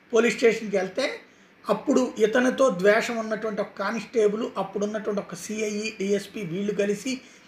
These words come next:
నాతో వాళ్ళేదో రాసేసి దాని మీద సంతకం పెట్టించుకున్నారు, నేను అప్పుడే కంప్లైంట్ చేసినా పట్టించుకోలేదు. ఆ,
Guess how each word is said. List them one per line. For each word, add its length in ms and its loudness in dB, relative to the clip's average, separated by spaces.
నాతో 460 8
వాళ్ళేదో 480 8
రాసేసి 420 2
దాని 260 -4
మీద 100 -6
సంతకం 360 -10
పెట్టించుకున్నారు, 520 -6
నేను 180 -2
అప్పుడే 380 6
కంప్లైంట్ 500 -4
చేసినా 260 -4
పట్టించుకోలేదు. 760 -8
ఆ, 200 6